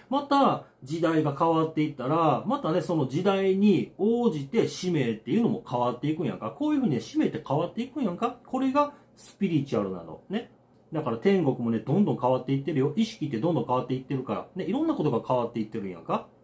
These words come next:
ね。やっぱりね、こうやって思ったら、僕たちのこの地球と、まあ、お空の上の世界とか、天国とか、あんまり変わらないし、だから僕たちが天国帰っても、もうさほど変わらへんねやんか。で、僕、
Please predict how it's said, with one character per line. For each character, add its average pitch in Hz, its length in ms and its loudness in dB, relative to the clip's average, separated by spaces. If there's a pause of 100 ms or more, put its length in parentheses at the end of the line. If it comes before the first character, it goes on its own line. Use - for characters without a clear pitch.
(140)
ね。 226 200 -4 (320)
や 247 120 0
っ 262 100 -4
ぱ 320 80 2
り 269 100 4
ね、 226 120 4
こ 214 180 4
う 214 40 4
や 208 60 2
っ - 60 -10
て 175 60 -2
思 160 260 2
っ 139 80 -6
た 120 140 -2
ら、 151 400 2 (760)
僕 135 260 2
た 123 120 0
ち - 80 -6
の 113 100 -2
こ 127 140 -4
の 120 140 -4
地 135 220 -8
球 131 240 2
と、 - 480 4 (200)
ま 147 120 -2
あ、 104 100 -4
お 135 140 -2
空 139 160 0
の 110 100 -2
上 127 180 -4
の 117 80 -4
世 151 120 0
界 110 200 -2
と 110 100 -6
か、 180 280 0
天 156 240 2
国 107 140 -2
と - 160 -12
か、 196 260 -6
あ 254 180 0
ん 277 120 2
ま 277 80 4
り 226 120 -2
変 240 140 6
わ 240 100 8
ら 233 140 6
な 117 140 0
い 104 100 -4
し、 156 420 -2 (260)
だ 240 100 -4
か 180 100 2
ら 147 60 4
僕 233 280 0
た 254 120 4
ち 131 140 -6
が 151 320 4 (160)
天 262 200 0
国 135 260 0
帰 139 180 0
っ - 20 -8
て 110 160 -8
も、 127 220 2
も 160 120 -4
う - 40 -2
さ - 160 2
ほ 285 200 2
ど 269 120 -2
変 294 180 2
わ 330 100 4
ら 262 80 4
へ 135 120 2
ん 110 80 0
ね 98 100 -2
や 87 80 -10
ん 80 100 -16
か。 220 260 -2 (180)
で、 233 160 -4 (180)
僕、 208 440 0